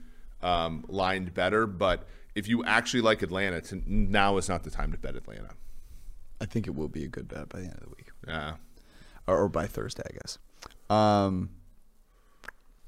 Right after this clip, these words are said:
Speaker 2: one P M slate. Saints go to Philadelphia to face the Eagles. I have the Eagles getting four and a half.
Speaker 1: This is interesting, right? Because we've had the Saints have gotten a lot of respect.
Speaker 2: Mm-hmm.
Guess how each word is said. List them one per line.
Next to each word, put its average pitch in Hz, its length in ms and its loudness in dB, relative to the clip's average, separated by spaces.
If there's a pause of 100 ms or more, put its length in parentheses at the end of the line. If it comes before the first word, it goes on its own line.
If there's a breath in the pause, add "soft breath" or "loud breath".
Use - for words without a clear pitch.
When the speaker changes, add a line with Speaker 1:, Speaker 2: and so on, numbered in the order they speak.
(160)
Speaker 2:
one 131 160 6
P 143 120 2
M 117 80 4
slate. - 260 2 (180)
Saints - 540 6 (440 soft breath)
go 123 120 8
to 120 80 4
Philadelphia 101 560 4
to - 140 -8
face - 500 0
the 87 420 0 (400)
Eagles. 143 440 6 (520 loud breath)
I 113 80 6
have 117 120 6
the - 120 0
Eagles 104 280 2
getting 92 300 2
four - 360 4
and 95 80 0
a 98 40 -2
half. - 360 -6 (1200 soft breath)
Speaker 1:
This 156 220 4
is 185 140 6
interesting, 175 440 6
right? 139 240 10
Because 123 460 8
we've 120 240 6
had 127 220 8
the 117 80 6
Saints 120 340 4
have 107 120 2
gotten 107 240 6
a 95 40 2
lot 95 200 6
of 107 60 6
respect. 101 460 4
Speaker 2:
Mm-hmm. 107 240 2